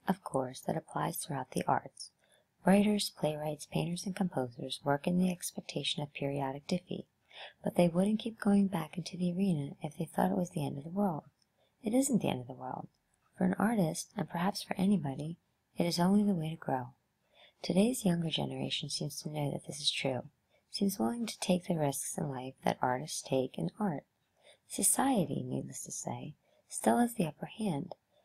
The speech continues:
It sets the goals and con-, and condemns as a failure everybody who won't play.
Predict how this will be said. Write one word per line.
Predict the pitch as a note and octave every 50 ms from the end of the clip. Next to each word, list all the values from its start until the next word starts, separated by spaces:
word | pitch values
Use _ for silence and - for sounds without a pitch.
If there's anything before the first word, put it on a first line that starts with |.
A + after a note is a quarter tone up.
| _ _ -
It | - -
sets | - - D3+ - - -
the | - C#3+
goals | - - - C#3 D#3 F3 F3+
and | G3 G#3 G#3 -
con-, | - D3+ D3+ C#3+ C#3 C#3+ D3 - _ -
and | - D#3 C#3
condemns | - - D3 D3 D3+ D3+ D3 C3+ C3 - - - -
as | - C#3+ - -
a | -
failure | - - E3+ F3 E3 D3 C3+ B2+ C3 C#3 - _ _ -
everybody | - D3 D#3 E3 D3+ - C3+ C3 B2+ C3 C3 B2+ -
who | C#3+
won't | - C#3+ D3+ F3 F#3 -
play. | - D#3 C#3+ - - -